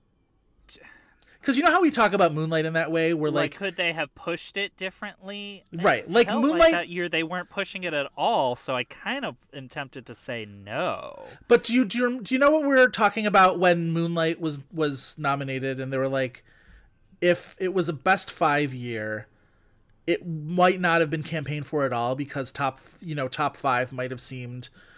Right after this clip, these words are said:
Speaker 1: too unrealistic, but because it was a top ten, they started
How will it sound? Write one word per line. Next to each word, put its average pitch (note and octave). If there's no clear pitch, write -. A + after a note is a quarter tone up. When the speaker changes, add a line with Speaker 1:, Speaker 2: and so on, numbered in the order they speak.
Speaker 1:
too D3
unrealistic, B2
but B2
because C3+
it D3+
was D3
a C3+
top C3+
ten, A#2+
they D3
started C#3+